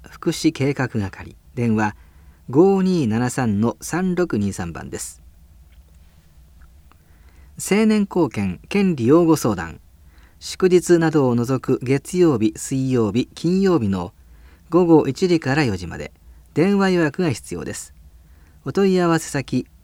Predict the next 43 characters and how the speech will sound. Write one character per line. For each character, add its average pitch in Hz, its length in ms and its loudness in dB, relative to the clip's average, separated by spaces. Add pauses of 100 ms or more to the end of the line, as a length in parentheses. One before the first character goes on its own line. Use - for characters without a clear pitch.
(340)
新 180 280 0
宿 165 260 -2
区 - 260 -4
青 175 260 0
年 175 200 0
後 170 200 0
見 165 200 -2
セ - 120 -2
ン 104 100 -2
タ 82 400 -10 (180)
ー、 - 40 -18
所 131 100 -6
在 113 200 -2
地、 - 240 -18 (240)
高 185 300 -2
田 185 120 0
馬 170 280 0
場 117 240 0
一 165 260 -4
の 151 180 2
十 143 300 0
七 135 220 2
の 156 160 0
二 101 120 -4
十、 85 320 -12 (720)
区 - 240 6
社 135 200 -4
会 185 240 0
福 - 160 -2
祉 - 160 -4
協 160 180 4
議 143 100 -2
会 113 160 -2
内。 80 260 -10 (600)
電 151 200 4
話 156 100 4
番 143 220 2
号、 117 320 0
五 185 360 2
二 180 280 2
七 135 280 0
三 131 320 0
の 101 200 -4